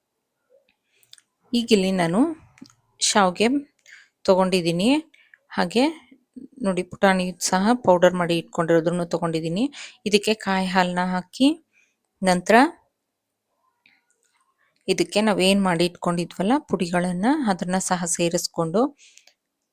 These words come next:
ಇದನ್ನ ಬೆರೆಸಿ ತಿನ್ನುವಂಥದ್ದು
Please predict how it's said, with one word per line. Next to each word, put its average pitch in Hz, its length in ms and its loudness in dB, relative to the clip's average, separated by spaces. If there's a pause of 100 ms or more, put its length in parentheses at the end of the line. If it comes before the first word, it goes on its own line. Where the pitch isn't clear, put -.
(2000)
ಇದನ್ನ 185 340 -2
ಬೆರೆಸಿ 202 400 0
ತಿನ್ನುವಂಥದ್ದು 170 680 0